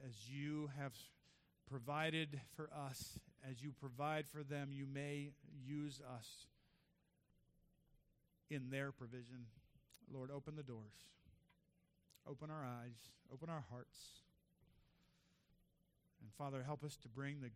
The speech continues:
good news of the gospel of Jesus Christ. That Jesus Christ came to save lives, but really for each person, it's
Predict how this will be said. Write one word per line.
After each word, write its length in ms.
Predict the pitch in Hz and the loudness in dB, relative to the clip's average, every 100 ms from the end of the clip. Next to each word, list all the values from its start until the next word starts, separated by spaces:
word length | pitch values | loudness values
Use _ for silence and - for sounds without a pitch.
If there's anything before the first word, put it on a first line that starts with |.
| 107 | -2
good 160 | 147 143 | 0 0
news 300 | 143 143 147 | 0 0 -2
of 80 | 127 | -6
the 180 | 113 123 | -6 -4
gospel 400 | 127 135 - 147 | -2 -4 -6 -6
of 80 | 120 | -6
Jesus 400 | 127 123 139 - | -6 -6 -8 -10
Christ. 580 | - 117 113 - - - - _ _ _ _ _ _ _ _ _ _ - _ _ - _ - - _ - | -14 -16 -16 -16 -18 -20 -20 _ _ _ _ _ _ _ _ _ _ -20 _ _ -20 _ -20 -20 _ -8
That 180 | 110 110 | -8 -4
Jesus 520 | 135 165 160 170 - | 0 2 2 -2 -4
Christ 440 | - 156 151 143 - | 0 2 2 0 -6
came 380 | - 156 151 135 | -2 0 0 -2
to 60 | 120 | -4
save 640 | - - 156 151 156 160 135 - - - - - - - _ _ - - - _ _ - | -2 -2 0 2 2 0 -2 -14 -20 -20 -20 -20 -20 -20 _ _ -20 -20 -20 _ _ -4
lives, 800 | 120 135 147 156 160 160 160 - - | -2 -2 -2 0 -2 -2 -8 -10 -12
but 100 | 120 - 185 - - _ - - | -14 -16 -20 -20 -20 _ -20 -4
really 400 | 160 190 170 143 - | 2 4 4 2 0
for 140 | 151 147 | -4 -2
each 240 | 202 202 - | -2 -4 -4
person, 340 | 170 190 190 180 | 0 0 0 -2
it's 160 | 139 - | -2 -4